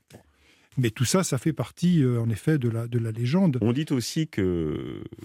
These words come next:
Speaker 2: il était beaucoup plus joli garçon sur les peintures qu'il ne l'était en réalité.
Speaker 1: Écoutez, j'ai, je n'ai pas de, d'opinion, euh, sur, sur la question.
Speaker 2: <laughs>
Speaker 1: Euh,
Speaker 2: Non, mais
Speaker 1: euh,
Speaker 2: ça participe
Speaker 1: il y a,
Speaker 2: aussi, euh,
Speaker 1: il y a
Speaker 2: au personnage qu'il était,
Speaker 1: Oui,
Speaker 2: euh,
Speaker 1: oui.
Speaker 2: et tel
Speaker 1: Enfin,
Speaker 2: qu'il se voyait aussi.
Speaker 1: enfin,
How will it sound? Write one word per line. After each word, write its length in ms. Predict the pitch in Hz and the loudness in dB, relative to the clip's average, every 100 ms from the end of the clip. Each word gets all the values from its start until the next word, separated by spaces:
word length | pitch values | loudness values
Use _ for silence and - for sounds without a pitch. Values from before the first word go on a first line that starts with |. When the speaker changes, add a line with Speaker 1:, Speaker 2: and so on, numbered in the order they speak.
| - - | -20 -8
Speaker 2:
il 180 | 95 95 | -2 0
était 180 | 98 101 | 0 -4
beaucoup 260 | 110 - | -4 -6
plus 140 | - 98 | -4 -2
joli 280 | 87 117 113 | 0 -2 0
garçon 380 | 110 98 - 107 | -2 -4 -4 -4
sur 140 | - | -2
les 120 | 82 80 | -4 0
peintures 380 | 101 - 165 - | -2 -2 -4 -2
qu'il 160 | 113 | 0
ne 80 | 101 | 0
l'était 320 | 104 110 156 | 0 -2 -4
en 80 | 101 | -2
réalité. 640 | 98 107 87 - 73 58 _ - - - | 0 0 -2 -4 -6 -6 _ -20 -12 -2
Speaker 1:
Écoutez, 320 | 127 147 120 | 0 0 0
j'ai, 180 | 110 120 | -2 0
je 120 | 123 | 2
n'ai 80 | 143 | 2
pas 160 | 170 | 2
de, 160 | 131 123 | 2 0
d'opinion, 560 | 131 - 143 151 143 117 | 0 0 2 4 4 2
euh, 80 | 113 | 0
sur, 240 | - 127 147 | 0 -2 0
sur 100 | 120 | 0
la 120 | 113 | 2
question. 420 | 120 127 185 226 | 0 2 0 0
Speaker 2:
<laughs> 60 | - 110 _ - - _ 160 | -4 -14 _ -20 -20 _ -2
Speaker 1:
Euh, 480 | 139 127 120 123 120 120 _ - | 2 2 2 0 0 -4 _ -2
Speaker 2:
Non, 100 | 208 | 2
mais 80 | 180 | 2
Speaker 1:
euh, 200 | 127 110 - | -2 -8 -8
Speaker 2:
ça 160 | - 139 | -6 -4
participe 540 | 139 - 135 - 165 107 | -6 -10 -10 -6 -2 4
Speaker 1:
il 100 | 175 | 4
y 60 | |
a, 40 | 180 | 4
Speaker 2:
aussi, 180 | 139 | 2
euh, 180 | 107 87 82 | 0 0 -4
Speaker 1:
il 100 | 185 151 | 0 2
y 60 | |
a 80 | 165 | 2
Speaker 2:
au 60 | 95 | 0
personnage 600 | 127 98 123 131 120 - | -2 -2 -4 -2 -4 -4
qu'il 160 | 107 | -2
était, 260 | 143 - 202 | -2 2 4
Speaker 1:
Oui, 100 | 196 | 4
Speaker 2:
euh, 360 | 110 85 78 80 | 2 0 0 2
Speaker 1:
oui. 100 | 180 | 2
Speaker 2:
et 140 | - 107 | 2 0
tel 120 | 156 | 2
Speaker 1:
Enfin, 120 | 180 | 2
Speaker 2:
qu'il 100 | 143 | -2
se 100 | - | -4
voyait 320 | 110 175 202 107 | -4 -2 -2 -2
aussi. 140 | 151 | 0
Speaker 1:
enfin, 180 | 143 | 0